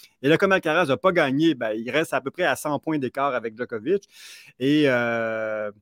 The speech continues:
et Djokovic est en action cette semaine. Donc, euh,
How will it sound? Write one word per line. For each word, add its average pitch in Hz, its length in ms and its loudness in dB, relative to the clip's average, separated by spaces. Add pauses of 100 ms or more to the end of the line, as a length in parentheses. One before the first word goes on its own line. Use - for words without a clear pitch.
(300)
et 135 100 2
Djokovic 156 340 4
est 151 120 -2
en 147 100 4
action 175 260 0
cette 147 200 -4
semaine. 139 400 0
Donc, 113 260 -6
euh, 110 320 -4